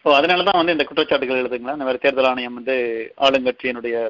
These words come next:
சார்பாக இயங்குறாங்க அப்படிங்கிற குற்றச்சாட்டுகள் வந்து அங்கங்கே ஒலிக்குது. நிறைய பேர் அதை பத்தி பேசுறாங்க.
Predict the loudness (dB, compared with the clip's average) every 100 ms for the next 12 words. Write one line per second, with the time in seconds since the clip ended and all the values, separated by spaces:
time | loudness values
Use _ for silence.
0 | 0 2 2 -2 -4 -4 -4 -6 -10 -10
1 | -12 -8 -4 0 0 -2 -6 -4 -2 0
2 | 2 2 2 0 -4 -4 -8 -12 -4 2
3 | 4 4 2 0 -8 -12 -10 -12